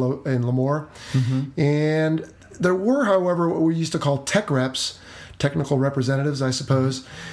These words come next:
Speaker 1: that were present for specifically the flir, the forward-looking infrared. I remember those guys out there, and I think it was 'cause it was a bit of a finicky system, so they wanted to be the experts on site to make sure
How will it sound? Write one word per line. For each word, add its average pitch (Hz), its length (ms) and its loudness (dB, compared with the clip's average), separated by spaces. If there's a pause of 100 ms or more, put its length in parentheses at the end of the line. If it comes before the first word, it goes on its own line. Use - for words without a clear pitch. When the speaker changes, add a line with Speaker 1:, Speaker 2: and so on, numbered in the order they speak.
(140)
Speaker 1:
that 143 360 4
were 151 260 4
present 170 540 0
for 156 720 2
specifically 190 560 2
the 139 80 0
flir, 127 460 0
the - 60 -10
forward-looking 139 520 0
infrared. 131 420 0
I 143 80 2
remember 180 300 0
those 147 180 2
guys 123 240 0
out 120 160 0
there, 123 80 0
and 127 100 0
I 143 40 0
think 233 220 -2
it 214 40 2
was 185 100 0
'cause 151 280 0
it - 340 -14
was 120 120 2
a 120 40 -2
bit 160 160 2
of 175 80 0
a 143 80 -2
finicky 160 400 0
system, 160 540 0 (280)
so - 140 2
they 135 140 0
wanted 143 220 2
to 139 60 -4
be 139 300 2
the 127 200 -4
experts 143 380 0
on 127 140 2
site 135 320 0
to 127 80 -2
make 123 140 0
sure 131 420 0